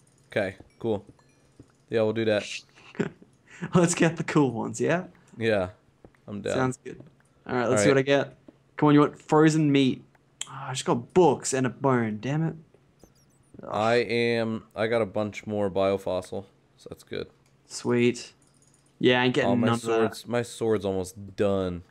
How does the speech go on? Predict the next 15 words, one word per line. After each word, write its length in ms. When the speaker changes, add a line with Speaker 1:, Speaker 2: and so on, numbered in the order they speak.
Speaker 2:
Yeah, 440
same. 580
Speaker 1:
Crap. 420
We 100
should 180
have 80
totally, 320
we 180
have 280
diamonds 480
too, 180
that's 180
the 60
worst 300
part. 260